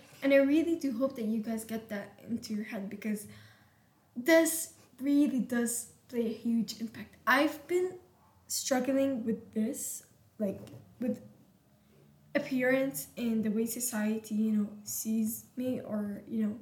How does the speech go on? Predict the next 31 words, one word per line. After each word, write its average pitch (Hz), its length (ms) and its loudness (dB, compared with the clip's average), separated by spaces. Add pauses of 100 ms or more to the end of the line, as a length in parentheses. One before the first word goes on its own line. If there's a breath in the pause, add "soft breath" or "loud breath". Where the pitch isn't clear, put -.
(460 loud breath)
kind 233 160 0
of, 233 160 -4
like, 202 320 -6 (600)
perceives 247 480 -2
me. 262 380 0 (520)
And 277 120 4
I've 311 160 4
been 349 100 2
s-, - 240 -4 (200)
like, - 320 -4
struggling 254 680 0
with 214 160 0 (140)
my 226 280 2 (260)
body 247 460 2
image, 302 360 2
because, 247 500 0 (1120 loud breath)
okay, 277 240 2
what 285 240 8
if 370 100 4
society 285 600 0
doesn't 254 520 -2
like 220 360 2
if 208 200 -4
I 190 460 -6 (580)
gain 247 420 2
or 233 160 0
lose 220 380 2
weight? 185 260 -4
What 269 220 0
if 311 100 -2
society 247 800 -2